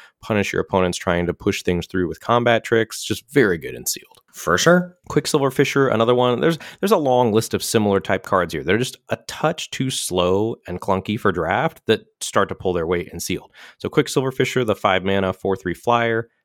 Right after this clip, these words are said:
Speaker 1: Testament Bearer, the three and a black four one that when it dies, you get to look at three cards, put one into your hand, the rest into your graveyard.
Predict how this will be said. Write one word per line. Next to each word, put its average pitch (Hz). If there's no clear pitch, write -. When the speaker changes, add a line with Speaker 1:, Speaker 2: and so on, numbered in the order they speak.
Speaker 1:
Testament 131
Bearer, 113
the 98
three 104
and 98
a 92
black 92
four 107
one 101
that 101
when 92
it 85
dies, 87
you 90
get 90
to 87
look 87
at 80
three 85
cards, 101
put -
one 87
into 87
your 85
hand, 90
the 85
rest 85
into 87
your 82
graveyard. 92